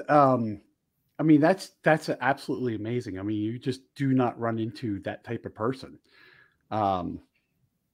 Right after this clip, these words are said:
th-, I mean, that was, that was great. And, you know, you, you mentioned that you started right when Sandy Hook went off.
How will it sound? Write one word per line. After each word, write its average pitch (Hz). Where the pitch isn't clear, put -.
th-, 113
I 120
mean, 113
that 117
was, 117
that 127
was 104
great. 110
And, 110
you 147
know, 117
you, 123
you 143
mentioned 131
that 107
you 107
started 127
right 123
when 107
Sandy 156
Hook -
went 95
off. 82